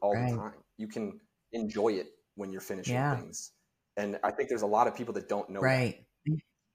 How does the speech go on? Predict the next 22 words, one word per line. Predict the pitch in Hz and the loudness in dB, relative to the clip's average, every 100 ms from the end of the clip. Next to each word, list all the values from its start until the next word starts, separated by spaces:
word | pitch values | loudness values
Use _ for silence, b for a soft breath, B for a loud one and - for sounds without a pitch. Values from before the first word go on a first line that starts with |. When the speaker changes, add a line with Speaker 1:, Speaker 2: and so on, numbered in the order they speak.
| _ - | _ -2
Speaker 1:
And | 110 | -2
it, | - - | -2 -6
it's | 104 - | -4 0
surprising | 104 - 110 113 107 98 | -2 2 4 4 0 -4
to | - 233 | 4 6
Speaker 2:
And | |
then, | 262 | 8
Speaker 1:
me | 262 | 6
Speaker 2:
you | 277 | 6
know | |
what? | 294 - _ - | 6 4 _ 6
I | 214 | 8
Speaker 1:
that | 254 | 8
they | 311 | 4
Speaker 2:
think, | - | 0
Speaker 1:
don't | 196 | 2
Speaker 2:
I | 202 | 2
Speaker 1:
know | |
Speaker 2:
think | - 320 269 | 2 0 0
Speaker 1:
that. | 190 | 0
Speaker 2:
you, | |
you | 185 | -2